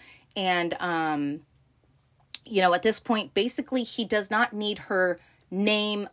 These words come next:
around anymore. Uh, apparently, it was easy for him.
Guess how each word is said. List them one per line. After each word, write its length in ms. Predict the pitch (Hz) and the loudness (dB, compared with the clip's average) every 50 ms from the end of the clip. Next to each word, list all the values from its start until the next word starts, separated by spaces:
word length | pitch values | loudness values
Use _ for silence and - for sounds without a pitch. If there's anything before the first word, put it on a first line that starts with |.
| _ - 196 | _ 0 2
around 540 | 185 180 185 190 185 180 180 175 175 - - | 2 2 4 6 6 6 6 4 0 -4 -4
anymore. 600 | 175 165 165 165 165 160 147 151 156 139 143 151 _ - - - - - - _ - | -4 -2 -2 -2 -4 -6 -6 -6 -6 -6 -8 -10 _ -18 -20 -20 -20 -20 -12 _ 2
Uh, 400 | 180 175 165 160 156 151 - - - _ _ _ _ _ - - - - - _ _ - | 4 8 8 8 8 6 4 0 -6 _ _ _ _ _ -20 -18 -18 -18 -20 _ _ 0
apparently, 400 | - 247 208 208 220 220 214 202 | 2 2 4 2 2 -2 -4 -4
it 100 | - 185 | -2 -2
was 200 | 185 175 - - | -4 -4 -4 -8
easy 360 | - 220 208 208 196 226 214 208 | -8 -6 -4 -4 -2 -2 -4 -4
for 240 | - - 220 208 | -2 0 0 0
him. 480 | 202 226 208 202 208 208 208 202 202 | 2 0 -2 -2 -2 -4 -6 -8 -10